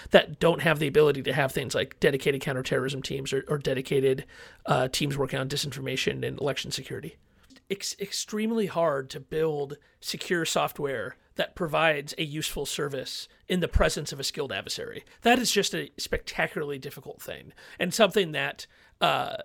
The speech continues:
software engineering has not done a good job, honestly, o-, of dealing with. Um, and so, uh, you know, the companies at that size,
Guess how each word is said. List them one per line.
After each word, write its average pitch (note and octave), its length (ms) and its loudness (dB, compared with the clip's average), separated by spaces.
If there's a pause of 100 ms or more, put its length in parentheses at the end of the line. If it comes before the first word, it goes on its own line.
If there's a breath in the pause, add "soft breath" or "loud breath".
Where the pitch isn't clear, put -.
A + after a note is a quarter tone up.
software F#3+ 400 4
engineering D#3 460 2
has G#3 180 0
not A3+ 140 4
done A#3 100 4
a G3+ 80 2
good E3+ 160 2
job, D#3+ 320 4
honestly, C3+ 500 -4
o-, C#3+ 260 -6
of C#3 160 -2
dealing F2+ 300 -6
with. - 240 -16 (380 soft breath)
Um, C3 300 0 (100)
and F#3+ 140 4
so, E3 420 10
uh, - 80 2 (240)
you F#3 140 6
know, C#3 80 6
the D#3+ 80 -4
companies F3 560 4
at D#3+ 160 2
that C#3 160 0
size, C#3 540 0